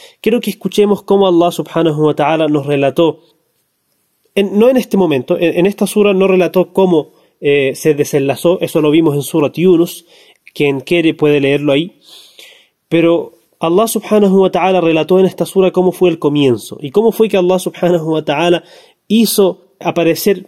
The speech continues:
por decir así, el comienzo del fin de Faraón. Quiero que ustedes escuchen, y yo también. Dijo Allah subhanahu wa ta'ala, "Ta,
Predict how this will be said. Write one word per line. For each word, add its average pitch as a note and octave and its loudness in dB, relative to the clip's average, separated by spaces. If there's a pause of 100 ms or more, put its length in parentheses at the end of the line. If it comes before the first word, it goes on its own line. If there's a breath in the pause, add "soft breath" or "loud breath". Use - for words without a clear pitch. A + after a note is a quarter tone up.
(120)
por D3+ -2
decir D#3+ 0
así, E3+ 0
el D3+ -2
comienzo F3+ 2
del D#3 0
fin D3+ -2
de C3+ -2
Faraón. G#2+ -8 (720)
Quiero F3+ 0
que E3 -2
ustedes E3+ 2
escuchen, D#3+ -2 (500 soft breath)
y D3 -8
yo D#3+ 2
también. A#2 -4 (340 soft breath)
Dijo F3+ -2
Allah E3 0
subhanahu D3+ -2
wa C#3 0
ta'ala, C3 -2 (420 soft breath)
"Ta, E3 0